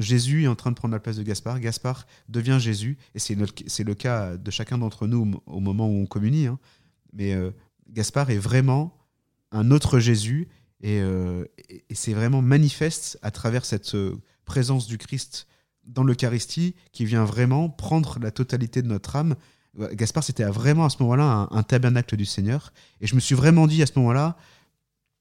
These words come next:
euh, la, la phrase, la fameuse phrase de Paul Claudel que j'aime beaucoup, qui dit que le bon Dieu n'est pas venu pour, euh, expliquer la souffrance, ni même pour la, pour la résoudre,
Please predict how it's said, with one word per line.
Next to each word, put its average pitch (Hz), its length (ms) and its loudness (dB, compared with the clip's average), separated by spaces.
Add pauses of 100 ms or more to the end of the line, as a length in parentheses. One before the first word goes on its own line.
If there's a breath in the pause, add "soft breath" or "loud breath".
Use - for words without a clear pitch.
(420)
euh, 85 500 -2
la, 71 160 -8
la 104 140 -2
phrase, 113 280 2
la 104 80 0
fameuse 110 260 4
phrase 117 180 4
de 117 80 2
Paul 117 240 2
Claudel 117 340 2
que 107 100 -2
j'aime 101 160 2
beaucoup, 123 280 2
qui 120 140 -4
dit 117 140 -4
que 101 320 0 (200 loud breath)
le 107 100 0
bon 113 180 4
Dieu 117 200 4
n'est 110 120 4
pas 110 140 -2
venu 117 200 4
pour, 104 300 -4
euh, 95 120 -2 (300 soft breath)
expliquer - 600 -4
la 123 100 -4
souffrance, 127 580 -4 (220 loud breath)
ni 120 100 0
même 127 440 4
pour 110 240 -6
la, 98 260 -2
pour - 160 -2
la 101 80 2
résoudre, 120 480 2